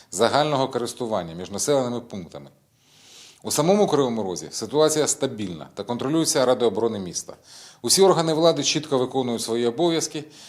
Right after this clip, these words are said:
вся важлива інфраструктура працює стабільно, електротранспорт працює на сто відсотків.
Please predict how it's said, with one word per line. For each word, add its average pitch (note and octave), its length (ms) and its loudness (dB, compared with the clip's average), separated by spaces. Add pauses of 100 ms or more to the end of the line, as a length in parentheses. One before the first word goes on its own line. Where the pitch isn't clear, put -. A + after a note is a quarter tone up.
(140)
вся - 240 4
важлива C#3 400 4
інфраструктура B2 680 0
працює A2 420 -4
стабільно, C#3+ 520 -2
електротранспорт C3+ 840 -2
працює B2 380 -4
на A2 100 -6
сто A2+ 180 -8
відсотків. - 520 -10